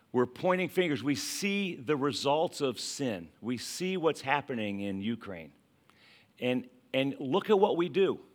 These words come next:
or look at what we don't do. The talking heads, the pundits, everybody on social media, they're wagging their fingers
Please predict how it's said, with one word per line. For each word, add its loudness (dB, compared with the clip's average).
or 2
look 2
at 2
what 4
we -2
don't 0
do. -8
The 2
talking 4
heads, 2
the 0
pundits, -4
everybody 0
on -4
social -4
media, -4
they're -4
wagging 0
their 0
fingers -4